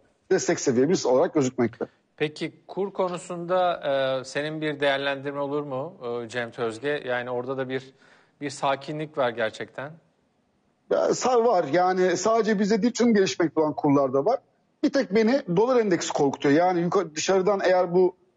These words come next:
Speaker 1: D X Y'da işte bugün bir miktar kıpırdanma oldu. Doksan yedilerin üstüne geldik. Eğer dünyada dolar değer kazanırsa, ki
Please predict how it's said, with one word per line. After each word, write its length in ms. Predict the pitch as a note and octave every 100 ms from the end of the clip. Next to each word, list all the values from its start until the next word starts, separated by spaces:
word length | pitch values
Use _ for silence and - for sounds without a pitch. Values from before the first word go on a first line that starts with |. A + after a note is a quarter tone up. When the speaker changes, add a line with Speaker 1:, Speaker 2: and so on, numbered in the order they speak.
| _ D#3
Speaker 1:
D 120 | E3+
X 180 | D#3+ F3
Y'da 480 | F3+ F3 F#3+ F3 - - _
işte 200 | - D#3+
bugün 480 | E3+ F3 F#3+ E3+ D#3
bir 60 | F3
miktar 380 | F3 F3+ F3
kıpırdanma 540 | - D#3 E3+ E3+ E3+ G3
oldu. 420 | F3+ C#3+ F3 F#3
Doksan 280 | E3 - D#3+
yedilerin 320 | E3 D#3 D#3+
üstüne 280 | D#3+ - F3
geldik. 320 | D#3+ C#3 C3+
Eğer 280 | D#3+ E3 D#3+ - _ _ _
dünyada 760 | B2+ D3 E3 E3+ E3 A#3 G#3+ - _ B2 G#2+
dolar 340 | C#3 G3 A#3+
değer 240 | G3 E3
kazanırsa, 500 | D3+ C#3 C#3 C3 -
ki 260 | G#3 F3 E3